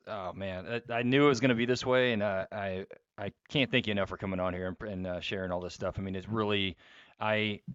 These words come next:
you and I have interacted a lot, um, but it wasn't to the point of all this stuff. So I'm glad I got to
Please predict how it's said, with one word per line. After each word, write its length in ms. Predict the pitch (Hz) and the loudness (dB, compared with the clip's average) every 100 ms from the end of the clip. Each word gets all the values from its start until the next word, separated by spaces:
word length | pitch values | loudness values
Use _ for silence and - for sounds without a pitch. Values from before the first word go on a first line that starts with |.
| - _ - _ _ | -16 _ -20 _ _
you 240 | - 131 160 | -14 0 4
and 80 | 143 | 8
I 100 | 139 | 6
have 80 | 127 | 6
interacted 440 | 123 123 120 117 | 4 4 4 2
a 40 | 110 | 2
lot, 420 | 110 117 123 - | 4 4 2 0
um, 460 | 107 101 95 92 92 _ | -2 0 -2 -4 -8 _
but 220 | 120 110 | -6 -4
it 140 | 113 104 | -6 -6
wasn't 500 | 101 123 117 123 113 _ _ _ _ | 2 2 4 0 -2 _ _ _ _
to 100 | - | -10
the 80 | 113 | -6
point 260 | - 117 107 | 0 0 0
of 60 | |
all 240 | - 101 92 | -2 -4 -2
this 160 | 87 | -4
stuff. 200 | - 87 | -6 -10
So 100 | - | -6
I'm 100 | 95 | -6
glad 200 | 95 104 | 0 2
I 60 | 101 | 2
got 140 | 98 | -2
to 100 | - | -6